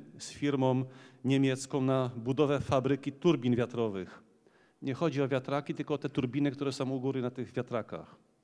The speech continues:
W Opecu budujemy kocioł do współ-, zbudujemy kocioł do współspalania biomasy. Jak już tu wspomniał pan, e, marszałek, w Grudziądzu powstanie, e, pilotaże-, po-, ekologiczna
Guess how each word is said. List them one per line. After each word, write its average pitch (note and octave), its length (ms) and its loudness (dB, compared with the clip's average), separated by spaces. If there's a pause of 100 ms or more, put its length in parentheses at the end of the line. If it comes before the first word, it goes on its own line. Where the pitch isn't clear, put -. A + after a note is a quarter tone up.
(600)
W - 80 -12
Opecu E3 540 4
budujemy D3 440 4
kocioł D#3+ 460 4
do C3+ 420 2
współ-, D#3 340 0 (180)
zbudujemy C#3 720 4
kocioł D3+ 440 2
do C3 160 2
współspalania C#3+ 600 2
biomasy. C3 760 2 (1200)
Jak B2+ 200 2
już C3 140 0
tu C#3 120 0
wspomniał C3+ 600 2
pan, A#2+ 340 2
e, G#2+ 80 0 (460)
marszałek, A#2+ 800 0
w A#2+ 160 -10
Grudziądzu C3 460 2
powstanie, C3+ 720 2 (1080)
e, A2+ 40 -4 (1000)
pilotaże-, C3+ 480 0
po-, - 220 -8
ekologiczna C#3+ 840 0